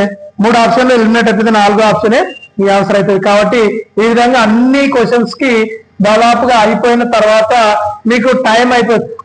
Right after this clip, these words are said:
ఆటోమేటిక్ గా మీకు తొంభై నిమిషాల సమయం అయిపోయిన తర్వాత మీకు ఆటోమేటిక్ గా ఏమవుతుందంటే సబ్మిట్ అయిపోతుంది, సిస్టమ్ లో సబ్మిట్ అయిపోతుంది. తొంభై నిమిషాల సమయం అయ్యేటప్పుడే మీకు ఎయిటీ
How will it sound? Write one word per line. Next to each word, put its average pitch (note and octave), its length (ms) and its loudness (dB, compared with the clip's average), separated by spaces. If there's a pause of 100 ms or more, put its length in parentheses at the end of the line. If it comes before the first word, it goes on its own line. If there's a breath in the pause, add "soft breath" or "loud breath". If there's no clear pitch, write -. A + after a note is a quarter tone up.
(140)
ఆటోమేటిక్ A#3+ 600 0
గా C4+ 60 2 (400)
మీకు B3 160 0 (140)
తొంభై A#3+ 360 2
నిమిషాల B3 300 0 (160)
సమయం A#3+ 400 2
అయిపోయిన A#3 320 0 (100)
తర్వాత G#3 340 0 (520)
మీకు B3+ 180 0 (180)
ఆటోమేటిక్ B3 800 0
గా C4 60 2 (180)
ఏమవుతుందంటే A3+ 640 0 (640)
సబ్మిట్ B3 540 0
అయిపోతుంది, F#3 460 -2 (540)
సిస్టమ్ A#3+ 440 0
లో D#4 80 2 (480)
సబ్మిట్ C4 420 0
అయిపోతుంది. A#3 480 2 (420)
తొంభై A#3+ 360 2
నిమిషాల A#3+ 320 0 (160)
సమయం A#3 360 0
అయ్యేటప్పుడే A#3 600 0 (100)
మీకు A#3 160 -4 (180)
ఎయిటీ B3+ 300 -2